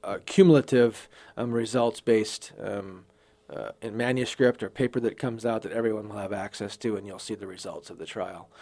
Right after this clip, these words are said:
They're not gonna use any one individual person's data. Then nobody would be identified in that. It would be all a cumulative, um, data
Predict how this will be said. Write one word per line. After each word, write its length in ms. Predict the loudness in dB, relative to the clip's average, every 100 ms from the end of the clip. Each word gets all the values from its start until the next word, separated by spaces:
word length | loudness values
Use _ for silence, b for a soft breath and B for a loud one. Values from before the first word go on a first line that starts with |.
| b b b
They're 140 | 2
not 180 | 2 2
gonna 140 | 0 0
use 340 | 0 0 0
any 220 | -4 -6
one 360 | -6 -6 -8 -14 _
individual 580 | -2 -2 0 -2 -2 -4
person's 600 | -4 0 0 0 -8 -10
data. 460 | -6 -4 -2 -2 -2 _ _ _ -8
Then 260 | -8 -4
nobody 320 | 0 0 0
would 160 | -2 -2
be 100 | -4
identified 760 | -4 -8 -8 -6 -2 0 0 -2
in 160 | -4 -2
that. 260 | -4 -4
It 120 | -6 -8
would 140 | -8
be 140 | -12
all 200 | -12 -12
a 60 | -12
cumulative, 840 | -14 -14 -14 -16 -14 -12 -12 -16 -20 b b b
um, 260 | -10 -10 -6
data 440 | -2 0 -2 -8